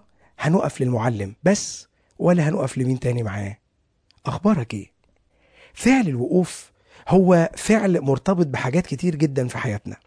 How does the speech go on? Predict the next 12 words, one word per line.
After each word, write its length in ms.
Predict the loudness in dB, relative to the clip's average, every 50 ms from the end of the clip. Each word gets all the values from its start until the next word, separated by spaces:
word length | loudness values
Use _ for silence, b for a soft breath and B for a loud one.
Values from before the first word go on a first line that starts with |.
| _ _ _ _ _ B B B B B B B
فعل 140 | 0 4 6
الوقوف 380 | 6 6 6 4 2 0 0 -2
مش 140 | -4 0
بس 300 | 2 2 2 2 2 -2
إنك 200 | -2 -4 -2 -2
أنت 160 | -2 0 0 -2
تغير 340 | -2 2 2 4 4 4
وضعية 360 | 0 -2 -4 -2 -2 -2 -2 -2
جلوسك 480 | -2 -4 -2 -2 -2 -2 -2 -6 -8
في 100 | -8 -8
مكان 320 | -8 -8 -4 -4 -2 -2 -2
معين 440 | -4 -2 -2 0 0 0 0 -2